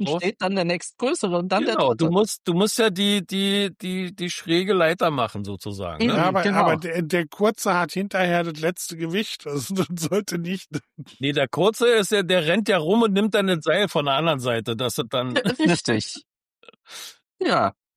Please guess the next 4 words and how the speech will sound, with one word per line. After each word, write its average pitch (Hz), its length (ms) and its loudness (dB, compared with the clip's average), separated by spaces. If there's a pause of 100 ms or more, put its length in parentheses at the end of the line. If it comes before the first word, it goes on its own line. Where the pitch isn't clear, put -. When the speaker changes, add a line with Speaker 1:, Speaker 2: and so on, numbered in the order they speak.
(1500)
Speaker 2:
Traurig, 104 460 -2
aber 139 240 0
wahr. 113 400 0 (260)
Ja. 95 240 -2